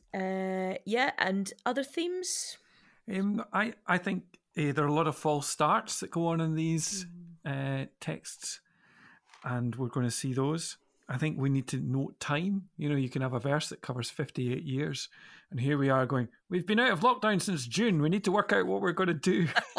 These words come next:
Speaker 2: It takes time.
Speaker 1: <laughs>
Speaker 2: Um, the role of leadership, we've already touched on that. The role of, well, initially on the face of it, it seems like strong male leaders.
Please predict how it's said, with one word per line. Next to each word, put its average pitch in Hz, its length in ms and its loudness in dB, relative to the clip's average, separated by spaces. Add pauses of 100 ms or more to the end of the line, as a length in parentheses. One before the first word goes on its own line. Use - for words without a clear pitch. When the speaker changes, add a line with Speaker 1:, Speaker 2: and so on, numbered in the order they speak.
(200)
Speaker 2:
It 208 80 0
takes 240 360 -6
time. 175 320 -4 (180)
Speaker 1:
<laughs> - 760 -8
Speaker 2:
Um, 160 280 0 (300)
the 165 100 2
role 185 240 6
of 151 100 2
leadership, 170 420 2
we've 165 100 -6
already 127 260 0
touched - 300 -6
on 117 140 -4
that. 120 240 -4 (200)
The 139 80 0
role 135 260 2
of, - 220 -2 (160)
well, 151 260 6
initially 202 420 -2
on 269 60 0
the 190 80 -2
face 240 240 -4
of 165 60 -2
it, 160 80 -2
it - 80 -8
seems 170 200 -4
like 156 140 -4
strong 160 420 0
male 156 240 0
leaders. 180 460 -4